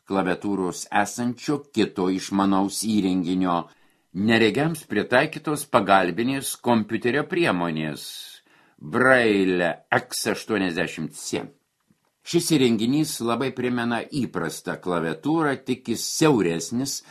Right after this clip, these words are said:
maždaug dešimties centimetrų pločio, ir ilgesnis, maždaug penkiasdešimties centimetrų ilgio. Viduryje per visą ilgį driekėsi daugybė mažų taškelių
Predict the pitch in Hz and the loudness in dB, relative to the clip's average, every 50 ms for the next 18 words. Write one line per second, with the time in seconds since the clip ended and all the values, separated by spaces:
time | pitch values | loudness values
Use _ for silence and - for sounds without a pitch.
0 | - - _ 92 104 107 107 95 90 87 127 110 98 92 85 113 107 - - - | -20 -14 _ 0 2 2 2 2 0 0 0 0 0 2 0 0 0 0 -2 -2
1 | 117 113 - 127 113 92 - - - 98 90 - - 92 90 85 80 - - 73 | -4 -2 0 0 -2 -2 -2 -2 -2 -2 -2 -2 -2 -2 -2 -2 -4 -4 -6 -8
2 | - - 78 85 85 92 95 95 - - 139 135 - - 123 135 160 185 190 185 | -8 -8 -8 -4 -4 -4 -4 -4 -4 -4 -4 -4 -4 0 2 4 4 4 4 2
3 | 143 101 98 87 78 - - 85 82 78 - - - - - - - - _ 98 | 0 0 0 0 0 -2 -4 -6 -6 -6 -6 -8 -12 -16 -20 -20 -20 -10 _ 2
4 | 110 120 107 98 - 160 160 156 - _ - 123 92 82 78 - 90 78 71 69 | 4 4 4 4 2 0 0 0 -4 _ 0 2 2 2 0 -4 -4 -4 -4 -6
5 | 85 78 - 82 78 76 - 82 78 - - 92 85 76 - 80 76 76 73 71 | -8 -8 -6 -8 -8 -8 -8 -8 -8 -8 -8 -6 -6 -6 -6 -6 -6 -6 -8 -8
6 | - 65 71 71 69 - 85 80 71 65 58 57 67 58 57 50 _ _ _ _ | -10 -10 -10 -10 -10 -8 -8 -8 -8 -8 -10 -12 -12 -14 -14 -16 _ _ _ _
7 | _ _ _ _ - 95 139 117 95 117 110 98 101 107 131 139 139 - - 107 | _ _ _ _ 0 2 2 4 6 4 4 4 2 2 0 -2 -2 -2 0 0
8 | 98 92 101 101 - - 95 82 - - - 110 117 120 123 120 113 147 175 175 | 0 0 0 -2 -4 -4 -6 -6 -8 -6 -4 0 2 2 2 2 0 -4 -4 -6
9 | 156 - - - - - _ 76 104 104 110 107 - - 92 87 - - 90 80 | -6 -12 -20 -20 -20 -20 _ -4 0 2 2 2 2 0 -4 -6 -4 -6 -6 -4
10 | 76 92 87 82 85 110 131 120 110 107 95 92 90 92 87 - 92 85 - - | -2 -2 -2 0 -2 -2 -2 0 0 0 0 2 0 0 -2 -2 -4 -6 -6 -6
11 | 87 82 - - - - 135 131 147 151 147 143 | -10 -10 -10 -12 -10 -2 -2 0 0 0 -2 -4